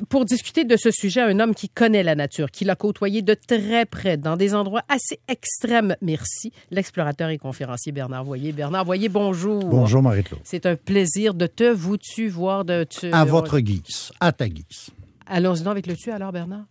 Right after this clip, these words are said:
Speaker 2: Ah ben, ben, allons-y.
Speaker 1: Qu'est-ce que t'en penses ? Euh, comment on peut rester sceptique sur le réchauffement de la planète ? Comment ?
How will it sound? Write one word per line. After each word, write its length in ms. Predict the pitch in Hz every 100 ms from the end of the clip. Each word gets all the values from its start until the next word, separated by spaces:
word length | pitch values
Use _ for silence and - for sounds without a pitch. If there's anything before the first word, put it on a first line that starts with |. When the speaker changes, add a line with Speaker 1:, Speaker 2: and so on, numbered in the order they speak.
| -
Speaker 2:
Ah 80 | 87
ben, 180 | 95
ben, 100 | 95 104
allons-y. 240 | 117 135
Speaker 1:
Qu'est-ce 120 | 123 -
que 40 | 165
t'en 60 |
penses ? 240 | - 190 202 - - -
Euh, 260 | 190 202 202 - -
comment 160 | 330 453
on 40 |
peut 140 | - 160
rester 260 | 147 -
sceptique 420 | - 147 - 240 _
sur 220 | - 123
le 60 | 113
réchauffement 360 | 117 117 - 127
de 60 |
la 80 | 113
planète ? 320 | - 120 170 -
Comment ? 200 | 262